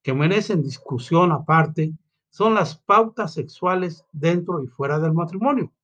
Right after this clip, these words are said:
y el divorcio además. El enfoque médico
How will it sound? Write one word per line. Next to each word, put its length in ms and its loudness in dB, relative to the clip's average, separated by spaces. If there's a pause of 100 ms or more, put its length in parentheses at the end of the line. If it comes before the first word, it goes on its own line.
(360)
y 120 -6
el 200 -6
divorcio 460 -2
además. 420 -4 (1500)
El 120 2
enfoque 420 2
médico 440 -4